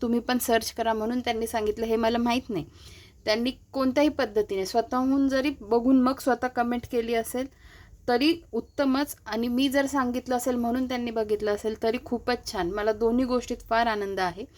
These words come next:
की तुम्ही स्टुडंट हे असं बघतात आणि एका स्टुडंटने बघा इतकं सुंदर उत्तर दिलं आहे अश्नी मॅडमने, तर मला खरंच खूप आनंद झाला, ठीक आहे? तर अश्नी मॅडमला मी मुद्दामून आजच्या व्हिडिओमध्ये,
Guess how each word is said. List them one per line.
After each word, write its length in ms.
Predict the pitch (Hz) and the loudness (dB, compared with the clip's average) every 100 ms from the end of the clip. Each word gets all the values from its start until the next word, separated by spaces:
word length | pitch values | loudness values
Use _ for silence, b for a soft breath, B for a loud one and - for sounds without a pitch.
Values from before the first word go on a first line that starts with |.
| B B B B | B B B B
की 80 | - | -10
तुम्ही 320 | 254 254 277 | 0 4 4
स्टुडंट 460 | 269 262 247 262 - - | 4 0 0 0 -4 -6
हे 120 | 226 | 2
असं 260 | 226 247 220 | 2 2 0
बघतात 380 | 240 - 254 269 - _ - | 0 -2 -8 -8 -12 _ -10
आणि 200 | 220 247 | -4 -2
एका 320 | - 240 277 | 0 0 0
स्टुडंटने 520 | 269 269 269 269 254 | 0 -2 0 2 2
बघा 320 | 247 247 262 240 | 2 2 2 -2
इतकं 380 | 214 - - 269 | -4 -10 -4 -2
सुंदर 440 | 285 247 233 262 269 | 0 -2 0 2 0
उत्तर 300 | 247 247 226 | -2 -6 -4
दिलं 260 | 226 202 | -4 -2
आहे 120 | 226 339 B B B 214 | -6 -8 B B B -6
अश्नी 300 | 220 240 233 | -4 0 2
मॅडमने, 580 | 226 208 202 202 220 339 b b b | 2 4 2 0 -4 -6 b b b
तर 40 | 233 | -2
मला 200 | 226 240 | 0 0
खरंच 280 | 240 269 277 | 2 0 2
खूप 200 | 269 247 | -2 -2
आनंद 340 | 214 202 196 190 | 0 0 -2 -4
झाला, 380 | 196 180 175 - - | -6 -10 -14 -16 -8
ठीक 140 | 285 - | -8 -4
आहे? 120 | 247 - b b b - 254 | -6 -8 b b b -8 -2
तर 120 | 320 - - - - - - _ - - - - - - | -2 -4 -20 -20 -20 -20 -20 _ -20 -20 -20 -20 -20 -8
अश्नी 300 | 214 - 254 | -6 -2 0
मॅडमला 440 | 254 233 240 240 247 | 2 2 2 0 2
मी 120 | 254 | 2
मुद्दामून 500 | 254 214 247 269 262 | 0 0 0 0 0
आजच्या 260 | 220 - | -2 -2
व्हिडिओमध्ये, 560 | 226 214 208 214 208 | 0 2 2 -2 -4